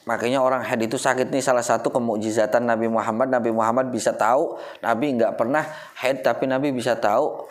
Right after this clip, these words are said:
haid itu keluarnya. Jadi bahasanya itu sesuatu yang mirip kayak urat. Apa? Ya, tuba palopi.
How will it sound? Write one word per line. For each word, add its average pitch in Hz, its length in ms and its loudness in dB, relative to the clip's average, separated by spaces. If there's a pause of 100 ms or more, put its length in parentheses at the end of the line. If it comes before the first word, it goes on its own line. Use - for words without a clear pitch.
haid 123 240 -4
itu 170 480 -2 (240)
keluarnya. 120 720 0 (1300)
Jadi 127 160 2
bahasanya 120 640 2
itu 160 80 -4
sesuatu 120 480 0
yang 139 240 0
mirip 135 320 0
kayak 127 480 0
urat. 147 320 2 (640)
Apa? 131 480 0 (480)
Ya, 92 240 2
tuba 98 400 0
palopi. 120 640 -2